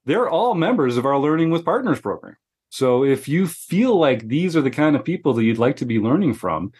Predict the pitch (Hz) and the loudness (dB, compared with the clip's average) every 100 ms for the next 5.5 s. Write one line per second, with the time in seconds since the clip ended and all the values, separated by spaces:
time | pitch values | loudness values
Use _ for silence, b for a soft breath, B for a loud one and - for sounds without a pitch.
0 | b 113 120 120 156 185 139 127 117 139 | b 0 2 2 2 2 2 2 2 2
1 | 175 165 180 151 123 110 - 139 147 113 | 2 0 2 0 2 0 2 0 0 -2
2 | 113 131 151 101 95 90 92 98 95 - | 0 0 2 0 0 -4 -4 -6 -4 2
3 | 104 127 123 87 104 107 95 98 123 82 | 4 4 2 0 0 0 2 2 2 0
4 | 82 107 B B 110 113 - 113 110 98 | -4 -8 B B -2 0 0 0 2 2
5 | 95 - 135 101 117 | 0 0 0 0 -4